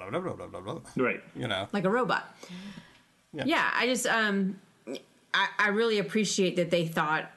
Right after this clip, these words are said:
Speaker 3: they thought about that. They thought about, like,
Speaker 1: That was
Speaker 3: what we're going through to figure it out.
Speaker 1: That was a good gimmick. Nice
Speaker 3: Yeah.
Speaker 1: gimmick.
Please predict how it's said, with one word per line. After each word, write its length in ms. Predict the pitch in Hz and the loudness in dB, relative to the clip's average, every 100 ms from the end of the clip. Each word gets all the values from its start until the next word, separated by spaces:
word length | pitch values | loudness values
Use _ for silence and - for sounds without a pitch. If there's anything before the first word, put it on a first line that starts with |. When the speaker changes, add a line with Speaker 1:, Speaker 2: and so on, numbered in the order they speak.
| - _ _ _ _ - _ _ _ | -20 _ _ _ _ -20 _ _ _
Speaker 3:
they 140 | - 196 | 0 2
thought 240 | 220 - | 4 2
about 260 | 214 80 - | 2 -2 -2
that. 180 | - - | -4 0
They 140 | 185 | 2
thought 220 | 180 175 | 4 2
about, 260 | 170 156 - | 4 2 2
like, 140 | 170 | 0
Speaker 1:
That 60 | 170 | 0
was 80 | 180 | 0
Speaker 3:
what 120 | 196 | 2
we're 140 | 285 | 2
going 220 | 359 427 403 | 2 0 0
through 260 | 359 339 | 2 2
to 160 | 339 320 - - - | 0 -2 -8 -14 -4
figure 220 | 285 302 | -2 2
it 60 | |
out. 260 | 330 262 - - - _ _ _ _ _ _ _ - | 0 0 -4 -12 -14 _ _ _ _ _ _ _ -10
Speaker 1:
That 100 | 165 | -8
was 140 | 160 165 | -8 -4
a 40 | |
good 180 | 160 143 | -2 0
gimmick. 280 | 151 135 - - - _ - | -2 -2 -6 -12 -20 _ -4
Nice 180 | 131 220 | 0 0
Speaker 3:
Yeah. 40 | |
Speaker 1:
gimmick. 260 | 151 107 | -2 -4